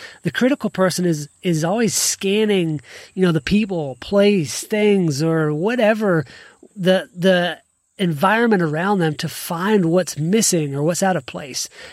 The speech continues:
They're looking for the details that other people are missing. So as you go to build your relationships, you begin to understand the personalities in the disc model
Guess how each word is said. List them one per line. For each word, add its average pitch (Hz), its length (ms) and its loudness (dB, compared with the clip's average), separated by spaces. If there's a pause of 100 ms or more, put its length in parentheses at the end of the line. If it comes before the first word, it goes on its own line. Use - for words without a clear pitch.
(160)
They're 175 140 4
looking 185 600 0
for - 180 -4
the 160 100 0
details 156 560 0
that 156 100 -4
other 151 180 -6
people 143 280 -8
are 135 60 -8
missing. 139 460 -6 (360)
So 196 260 4
as 202 260 2
you 226 80 0
go 254 100 6
to 196 100 2
build 190 400 2
your 180 140 2
relationships, 156 1080 -4 (280)
you 170 100 -2
begin 196 240 0
to 196 140 -6
understand 180 960 -2 (320)
the 160 400 2
personalities 170 880 0
in 190 160 0
the 208 80 4
disc 170 380 0
model 156 580 -4